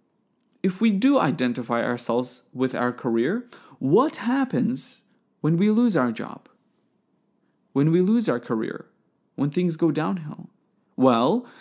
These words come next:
that identity flies out the window. It no longer exists. And metaphorically speaking, our clothes, they fall off because we put on something that's temporary, that's cheap.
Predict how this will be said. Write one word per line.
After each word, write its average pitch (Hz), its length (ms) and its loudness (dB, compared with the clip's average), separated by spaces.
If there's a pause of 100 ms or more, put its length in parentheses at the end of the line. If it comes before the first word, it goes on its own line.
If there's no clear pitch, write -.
(160)
that 151 180 4
identity 156 920 0
flies 139 560 -4
out 131 240 0
the 156 100 0
window. 185 480 -2 (440)
It - 160 -2
no 127 160 2
longer 127 560 -4
exists. 135 720 -6 (1400)
And 151 160 6
metaphorically 160 720 4
speaking, 156 420 -2
our 127 160 4
clothes, 214 540 2
they 127 120 2
fall 123 360 0
off 247 360 2 (280)
because 175 280 4
we 165 160 2
put 233 300 0
on 170 180 2
something 185 520 2
that's 180 260 2 (320)
temporary, 220 640 4
that's 131 260 -4
cheap. - 400 -2